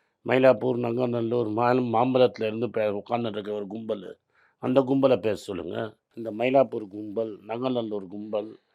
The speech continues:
மாம்பலம், வெஸ்ட் மாம்பலத்துல கோ-, கோட்சே ஆண்டிக்கு ஓட்டு போட்ட கும்பல், அந்த கும்பல் தான் பேசணும். கோட்சே சொன்னாரா இந்தியா பாகிஸ்தானோட ஆடுன்னு?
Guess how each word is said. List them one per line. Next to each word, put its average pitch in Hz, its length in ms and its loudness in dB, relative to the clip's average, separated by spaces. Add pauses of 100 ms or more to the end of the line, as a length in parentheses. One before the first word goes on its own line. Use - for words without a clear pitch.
(380)
மாம்பலம், 123 380 2
வெஸ்ட் 117 200 0
மாம்பலத்துல 117 580 2
கோ-, 98 400 0 (400)
கோட்சே 135 340 6
ஆண்டிக்கு 113 340 4
ஓட்டு 110 340 -2
போட்ட 104 260 0
கும்பல், 110 580 -4 (400)
அந்த 127 280 4
கும்பல் 143 340 4
தான் 147 180 4
பேசணும். 107 560 0 (240)
கோட்சே 135 300 4
சொன்னாரா 107 520 -2
இந்தியா 113 400 2
பாகிஸ்தானோட 104 600 -2
ஆடுன்னு? 95 640 -4